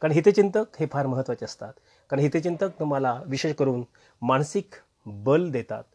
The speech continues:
आणि म्हणून भविष्याचे आव्हानं तुम्हाला सहज पेलण्यासाठी त्याचा उपयोग होतो. सगळ्यात महत्त्वाचं मित्रांनो, पौष्टिक आहार घ्या, मानसिक आणि शारीरिक स्वास्थ्याची काळजी घ्या, तेव्हाच तुम्ही तुमचे ध्येय गाठू शकाल. तेव्हा मला विश्वास आहे की मी जे तुमच्याशी आता संवाद केलेला आहे, तो तुम्ही निश्चितपणे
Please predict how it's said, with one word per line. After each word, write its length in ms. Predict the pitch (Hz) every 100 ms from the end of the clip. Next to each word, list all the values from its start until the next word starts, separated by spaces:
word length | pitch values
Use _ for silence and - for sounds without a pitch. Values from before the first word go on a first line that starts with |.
| _ _ -
आणि 100 | 117
म्हणून 280 | 127 160 135
भविष्याचे 460 | 120 143 143 135
आव्हानं 380 | 131 110 131 135
तुम्हाला 260 | 131 123 117
सहज 260 | - 127
पेलण्यासाठी 600 | 131 120 117 110 110 107 107 _ _ _
त्याचा 160 | 113 117
उपयोग 240 | 104 107 -
होतो. 220 | - _ _ _ -
सगळ्यात 280 | 120 151
महत्त्वाचं 360 | 160 160 165 160
मित्रांनो, 340 | 156 160 160
पौष्टिक 380 | 160 143 - 151
आहार 180 | 151 156
घ्या, 240 | 131 147 143 _ _ _ 127
मानसिक 440 | 139 160 214 202
आणि 100 | 180
शारीरिक 380 | - 143 160 165
स्वास्थ्याची 440 | - 135 147 151
काळजी 340 | - 123 127 139
घ्या, 180 | 113 113 _ _ _ _ 165
तेव्हाच 280 | 175 233
तुम्ही 300 | 202 160 127 - _
तुमचे 240 | 131 117
ध्येय 240 | 110 117 107
गाठू 200 | 107 104
शकाल. 300 | - - 110 _ _ _ _ -
तेव्हा 140 | 120
मला 120 | 123 131
विश्वास 400 | 135 156 165 180
आहे 100 | 180 _ _ _ _ -
की 80 |
मी 100 | 160
जे 120 | 175 202
तुमच्याशी 340 | 196 202 185
आता 140 | 180
संवाद 380 | 170 160 147 180 -
केलेला 260 | 143 131 113
आहे, 200 | 104 101 _ _ _
तो 60 | 131
तुम्ही 220 | 135 127
निश्चितपणे 580 | 131 - 131 127 120